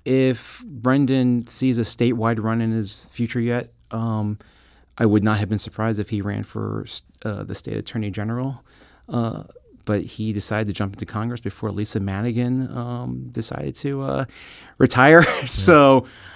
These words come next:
Speaker 1: I don't know if there's a statewide race in Brendan's future. There, that might be someone else. Uh, there might be another Democrat that people are looking at.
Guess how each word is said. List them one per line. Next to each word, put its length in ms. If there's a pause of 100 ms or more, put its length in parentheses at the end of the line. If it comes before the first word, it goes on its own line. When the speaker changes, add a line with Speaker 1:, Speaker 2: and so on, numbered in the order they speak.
(360)
Speaker 1:
I 80
don't 140
know 80
if 60
there's 140
a 40
statewide 720
race 340
in 380
Brendan's 480
future. 500 (880)
There, 160
that 180
might 220
be 120
someone 420
else. 460
Uh, 400
there 100
might 100
be 60
another 200
Democrat 560
that 200
people 260
are 100
looking 300
at. 140